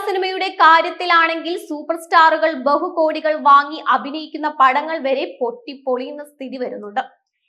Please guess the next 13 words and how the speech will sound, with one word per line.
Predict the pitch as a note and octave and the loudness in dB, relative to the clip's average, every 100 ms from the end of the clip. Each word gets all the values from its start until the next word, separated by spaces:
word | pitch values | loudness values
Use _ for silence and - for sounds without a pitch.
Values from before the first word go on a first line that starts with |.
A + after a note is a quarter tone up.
| _ | _
ഇത്തരത്തിൽ | C#4 D#4+ F4+ F#4 G#4 G4 | -2 4 4 4 -2 -2
പൊളിഞ്ഞ | F4 E4+ F4+ G4+ | -2 -2 -4 -6
സിനിമാ | G4+ E4+ E4+ F#4 | -6 -4 -2 -2
നിർമ്മാതാവ് | F#4 F4+ E4+ F4 F4 E4+ E4+ | -2 -4 -2 2 4 2 0
കുത്തുപാള | E4 D4 D#4+ E4 E4 F#4 | -10 -10 -2 4 4 4
എടുത്താൽ | F4 D#4+ - F4 F4+ - | 2 -2 2 2 2 0
അങ്ങോട്ടൊന്ന് | B3 B3 B3+ D4 E4 E4 | -2 -2 -6 -4 -4 -4
തിരിഞ്ഞു | E4 D#4 C#4 D#4 F4 | -10 -14 -12 -8 -6
നോക്കാൻ | F4+ E4 E4 E4 B3+ - | -2 -2 0 -2 -2 -12
ഈ | A#3 B3+ | -20 -20
സു-, | _ C4 B3+ _ - | _ -16 -16 _ -16
സൂപ്പർ | C#4 D4+ | -8 -8
സ്റ്റാറുകൾ | D#4 F4+ E4+ E4+ D#4+ - | -2 2 2 2 -2 -4